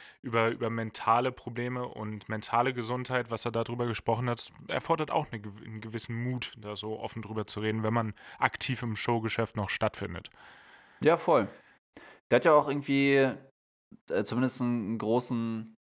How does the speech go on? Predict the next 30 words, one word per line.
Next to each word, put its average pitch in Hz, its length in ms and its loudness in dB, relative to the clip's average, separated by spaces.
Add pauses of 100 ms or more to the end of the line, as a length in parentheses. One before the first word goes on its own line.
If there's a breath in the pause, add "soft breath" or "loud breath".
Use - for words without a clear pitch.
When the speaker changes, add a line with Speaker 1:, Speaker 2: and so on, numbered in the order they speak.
(100)
Speaker 2:
wie 104 60 -12
sagt 104 220 -8
man? 101 200 -8 (1300)
Die 110 200 -12
Zeit 156 340 6
hatte, 113 160 2
glaub 101 220 2
ich, 101 160 -6
einen 104 140 -4
großen, 98 800 -4
großen 95 600 -10 (260)
Speaker 1:
Artikel? 131 420 -12 (580)
Speaker 2:
Artikel, 214 680 2 (320)
ja, 113 120 4
Beitrag 151 480 4
über 135 180 2
den, 147 340 0 (600 loud breath)
wo 110 100 8
er 123 60 10
dann 120 140 6
auch 117 120 8
so - 80 -2
ein 123 60 2
bisschen 104 160 -4
drüber 104 200 2
geredet 101 280 2
hat. 95 140 -4
Generell, 110 840 8 (360)
äh, - 40 -16 (200)
Alkohol, 120 1200 4